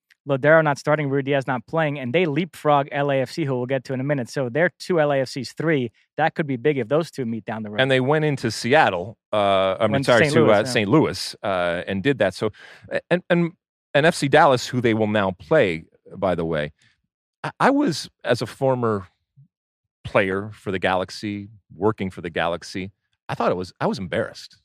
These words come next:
Speaker 2: uh, by the performance. And it's all fine and well to say, you know, "We have nothing to play for," or anything. But, you know, these are people that are buying tickets to watch you play. You know, Ricky Puig was left out, and I guess you're protecting him from,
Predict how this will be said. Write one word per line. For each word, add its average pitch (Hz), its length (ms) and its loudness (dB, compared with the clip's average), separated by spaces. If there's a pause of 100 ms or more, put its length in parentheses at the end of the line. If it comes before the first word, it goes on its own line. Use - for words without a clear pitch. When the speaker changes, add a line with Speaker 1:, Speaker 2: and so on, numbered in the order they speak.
(240)
Speaker 2:
uh, 82 360 -4
by 90 340 -2
the 78 100 -8
performance. 80 760 -10 (460)
And 170 140 -4
it's 180 140 -4
all 233 100 4
fine 175 220 0
and 147 100 -2
well 135 80 4
to 127 80 -4
say, 135 180 -2
you 127 80 -2
know, 117 100 -2
"We 113 120 -4
have 110 100 0
nothing 107 280 -4
to 92 60 -6
play 92 260 -2
for," 76 260 -10
or 65 60 -10
anything. 71 240 -14
But, 110 160 -4 (560)
you - 100 -18
know, 139 100 -2
these 156 200 2
are 196 40 -2
people 160 300 -2
that 127 80 0
are 113 60 4
buying 120 340 -2
tickets - 440 -8
to - 120 -10
watch 98 420 -4
you 98 80 -8
play. - 460 -10 (720)
You 92 80 -16
know, 80 380 -14
Ricky 101 480 -8 (520)
Puig 110 380 -4
was 85 300 -12 (600)
left 101 400 -6
out, 95 240 0
and 85 120 -10
I - 20 -6
guess 98 260 -8
you're 92 120 -12 (280)
protecting - 640 -10
him 123 320 -4 (320)
from, 95 520 -8